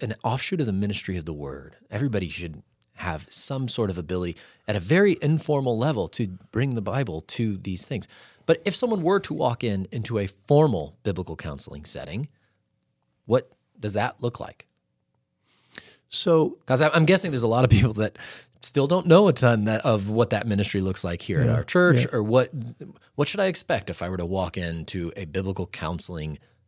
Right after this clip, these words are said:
Speaker 1: a, a set appointment, not a sitting across the dining room table type of thing?
Speaker 2: Oh, got it. Yeah. So,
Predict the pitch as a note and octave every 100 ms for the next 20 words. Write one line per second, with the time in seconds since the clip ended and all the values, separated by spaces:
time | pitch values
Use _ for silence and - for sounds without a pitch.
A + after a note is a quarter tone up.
0 | _ _ - G2 - G2 F2 - _ _
1 | _ - - - D#3+ - A2+ - - A2+
2 | G2 D2+ - - A#2 A2+ G2+ F#2+ B2+ G2
3 | F2+ F#2+ E2+ F2+ F2 D#2 D2+ D2 D#2+ C#2+
4 | - - - - B2+ A2 A#2 A2 - B2
5 | - - - - D#3 C3